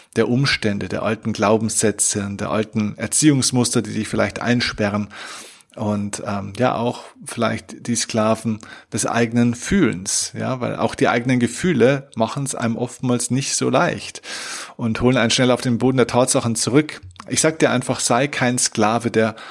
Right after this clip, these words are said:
Vergangenheit, denn du bist kein Sklave deiner Vergangenheit. Sei Architekt oder Architektin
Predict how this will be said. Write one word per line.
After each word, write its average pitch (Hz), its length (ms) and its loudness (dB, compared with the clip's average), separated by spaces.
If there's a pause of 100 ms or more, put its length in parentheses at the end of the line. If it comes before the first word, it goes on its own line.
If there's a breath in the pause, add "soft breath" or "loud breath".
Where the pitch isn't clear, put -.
(120 loud breath)
Vergangenheit, 104 840 0
denn 117 100 2
du 120 60 6
bist 170 380 4
kein 92 260 -2
Sklave 101 420 -2
deiner 107 240 2
Vergangenheit. 101 720 -4 (480 loud breath)
Sei 120 340 2
Architekt 120 800 -2
oder - 180 -10
Architektin - 760 -6